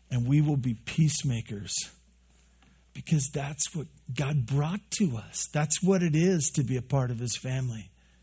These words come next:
to be a peacemaker. We'll stop there, um, and we'll, uh, keep plugging away next week. God, thank you for this morning. Thank you for the kids that are here in our midst.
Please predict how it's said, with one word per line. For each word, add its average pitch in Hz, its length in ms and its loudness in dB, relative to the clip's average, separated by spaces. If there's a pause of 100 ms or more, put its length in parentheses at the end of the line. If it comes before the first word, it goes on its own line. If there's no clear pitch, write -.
to 123 80 -2
be 110 160 -2
a 104 40 -2
peacemaker. 107 720 -6 (1500)
We'll 151 80 4
stop 147 380 4
there, 156 340 6 (140)
um, 113 480 -2 (500)
and 113 300 -4
we'll, 127 260 0
uh, 107 220 -2 (920)
keep - 240 0
plugging 123 340 0
away 117 300 0
next 117 340 -2
week. 107 220 -2
God, 143 240 4
thank 175 380 10
you 110 160 0 (560)
for 143 140 4
this 123 260 2
morning. 147 460 8
Thank 147 340 2
you 147 80 6
for 127 160 -2
the 117 80 0
kids 143 460 6
that 131 120 2
are 113 80 -4
here 143 240 6
in 135 80 4
our 120 100 2
midst. 139 560 6